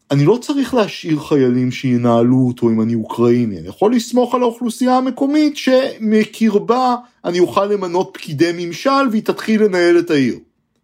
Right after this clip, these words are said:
שאני רוסי, אני צריך באופן, אה, אקטיבי לחפש משתפי פעולה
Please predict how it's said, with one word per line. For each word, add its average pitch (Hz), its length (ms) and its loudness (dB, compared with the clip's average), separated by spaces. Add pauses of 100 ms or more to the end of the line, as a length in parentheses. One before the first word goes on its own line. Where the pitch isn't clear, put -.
(380)
שאני 165 380 -2
רוסי, 156 580 -2
אני 117 160 -6
צריך 160 200 -4
באופן, 160 420 0 (180)
אה, 135 180 2 (340)
אקטיבי 220 840 0 (280)
לחפש 190 540 0
משתפי 185 600 -2
פעולה 185 460 0